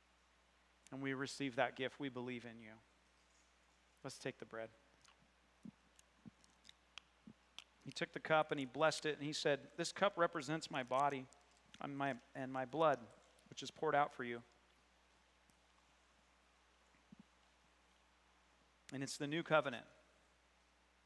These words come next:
Forgiveness of sins and forever life. Eternal life. You will live forever because of what I'm giving you.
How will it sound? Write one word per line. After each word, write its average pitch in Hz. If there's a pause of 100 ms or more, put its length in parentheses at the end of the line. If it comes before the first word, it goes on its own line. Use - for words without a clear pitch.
(760)
Forgiveness 160
of 143
sins 127 (2750)
and 131
forever 139
life. 101 (840)
Eternal 165
life. 131
You 139
will 143
live 147
forever 135
because 127
of 131
what 127
I'm 123
giving 120
you. 120